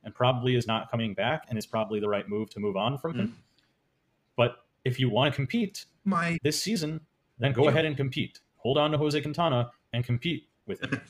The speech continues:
Speaker 2: <laughs> My, my
Speaker 1: Because
Speaker 2: th-, other
Speaker 1: he
Speaker 2: thought would
Speaker 1: probably is
Speaker 2: be,
Speaker 1: going to help
Speaker 2: I'm
Speaker 1: with
Speaker 2: not necessarily
Speaker 1: competitiveness
Speaker 2: trading
Speaker 1: more
Speaker 2: Quintana
Speaker 1: this
Speaker 2: for
Speaker 1: season than whoever
Speaker 2: a
Speaker 1: you
Speaker 2: pitcher.
Speaker 1: would trade him for.
Speaker 2: I'm visioning
Speaker 1: Almost
Speaker 2: Zach
Speaker 1: definitely.
Speaker 2: Wheeler or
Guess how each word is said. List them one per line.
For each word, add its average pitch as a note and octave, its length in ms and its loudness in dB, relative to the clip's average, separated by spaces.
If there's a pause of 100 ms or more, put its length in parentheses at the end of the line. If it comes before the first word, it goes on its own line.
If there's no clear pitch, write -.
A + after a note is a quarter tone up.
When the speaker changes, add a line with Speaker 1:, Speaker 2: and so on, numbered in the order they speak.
Speaker 2:
<laughs> - 160 -20
My, D3+ 200 6
my C#3+ 60 8
Speaker 1:
Because A2 260 2
Speaker 2:
th-, - 120 0
other G3 120 8
Speaker 1:
he B2+ 40 4
Speaker 2:
thought C3+ 180 4
would C3+ 80 6
Speaker 1:
probably C#3 200 2
is B2 80 4
Speaker 2:
be, A2+ 60 0
Speaker 1:
going C3 160 2
to B2+ 80 0
help C#3 200 0
Speaker 2:
I'm D3+ 100 6
Speaker 1:
with - 20 4
Speaker 2:
not E3+ 160 6
necessarily C#3+ 420 4
Speaker 1:
competitiveness C3+ 40 -2
Speaker 2:
trading C3+ 180 2
Speaker 1:
more C#3+ 100 4
Speaker 2:
Quintana A#2 400 0
Speaker 1:
this C#3+ 160 2
Speaker 2:
for C#3+ 60 4
Speaker 1:
season B2 400 4
than A2 160 0
whoever A#2+ 440 4
Speaker 2:
a - 40 -2
Speaker 1:
you - 60 -12
Speaker 2:
pitcher. A#2 260 0
Speaker 1:
would - 40 -6
trade B2 220 0
him - 140 -10
for. - 120 -4
Speaker 2:
I'm C#3+ 140 2
visioning C3 680 0
Speaker 1:
Almost C3+ 220 4
Speaker 2:
Zach C#3+ 80 4
Speaker 1:
definitely. A#2+ 280 2
Speaker 2:
Wheeler F2+ 200 -8
or A#2 520 0